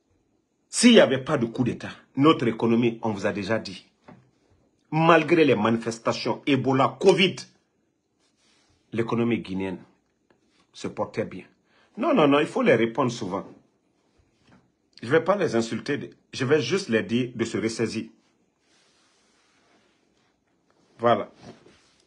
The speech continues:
Toto, Toto, vous a-, toi qui parles, je sais que tu es un militant de, de C N R D, tu es flanqué dans mon live toujours.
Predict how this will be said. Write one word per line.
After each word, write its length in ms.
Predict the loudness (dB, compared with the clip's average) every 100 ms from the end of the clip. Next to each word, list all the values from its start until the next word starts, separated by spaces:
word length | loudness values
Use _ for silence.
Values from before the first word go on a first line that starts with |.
| _ _ _ -20 -20 -20 _ 2
Toto, 520 | 2 8 8 8 2 -12 2
Toto, 420 | 2 6 6 6 2 _ _ _ _
vous 120 | -6 -4
a-, 60 |
toi 380 | -4 2 6 6
qui 140 | 4
parles, 420 | 2 6 6 6 -8 _ _ _ _ _
je 140 | -4 0
sais 200 | 4 4
que 120 | 2
tu 160 | 0 2
es 40 |
un 120 | 4
militant 340 | 2 -2 0 2
de, 340 | 2 2 0 -12 _ -6
de 100 | -2
C 160 | 4
N 220 | 6 6 4
R 20 |
D, 140 | 2
tu 100 | 2
es 80 | 0
flanqué 400 | 2 0 2 2
dans 100 | 2
mon 120 | 0
live 260 | 0 -4 -4
toujours. 420 | -4 -4 -6 -10